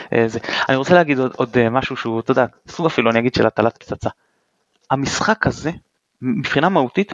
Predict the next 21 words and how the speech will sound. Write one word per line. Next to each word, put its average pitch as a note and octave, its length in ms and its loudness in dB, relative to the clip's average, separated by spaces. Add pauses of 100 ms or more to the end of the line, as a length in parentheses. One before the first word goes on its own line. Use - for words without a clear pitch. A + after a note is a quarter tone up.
לא G#3 120 6
היה C#4+ 100 6
הרבה C#4+ 160 2
יותר C4 140 0
טוב A#3+ 140 2
מהמשחק G#3 280 0
נגד F3 160 -4
מכבי D3+ 220 0
פתח - 200 -4
תקווה, C3 300 0 (100)
אם A#3+ 180 4
בכלל. D#3+ 380 4 (840)
ההבדל D#3 300 4
הוא G3+ 100 -2
באמת C#3 380 2
פה G#3+ 80 2
ברמה C3 300 2
של - 120 -8
השפיץ - 300 -4
של A2 120 2
הנעל. G#2+ 200 2